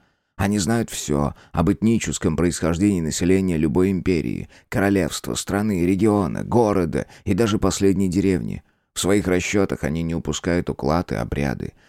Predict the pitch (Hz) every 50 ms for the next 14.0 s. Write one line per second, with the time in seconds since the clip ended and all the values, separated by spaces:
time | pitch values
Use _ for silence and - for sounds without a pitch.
0 | _ _ - 65 87 101 110 101 82 58 53 57 - - 62 57 - 62 67 82
1 | 82 80 67 65 57 - - - - _ - - 82 85 95 107 107 98 78 65
2 | 57 50 50 55 58 71 82 82 76 67 67 60 62 69 60 90 - - 104 92
3 | 90 85 76 - 80 - 80 82 - - 92 95 90 80 60 57 52 52 50 58
4 | 52 50 - - - 76 71 - - - - 50 50 50 - _ _ _ _ _
5 | _ _ 85 101 110 117 - - 123 120 104 107 98 - - - 98 92 104 113
6 | 113 110 107 110 107 110 107 101 - 98 92 87 - - 120 107 - - 67 76
7 | 69 - - - - - _ _ _ _ - - 92 104 110 104 - - 67 -
8 | - 87 90 104 104 98 - - 82 87 78 73 98 101 107 107 - 78 - -
9 | - 78 71 82 - 78 85 71 92 98 107 110 - - 90 78 98 90 87 92
10 | 87 78 80 92 101 92 80 78 78 76 - - - 62 65 - - 104 92 -
11 | - - - 78 76 69 69 76 92 92 87 76 - - 76 71 57 53 55 -
12 | - - - _ _ _ _ _ _ 78 80 76 82 - 107 120 117 90 73 69
13 | 67 58 67 85 82 85 73 - 78 98 110 110 - 80 73 73 71 62 57 -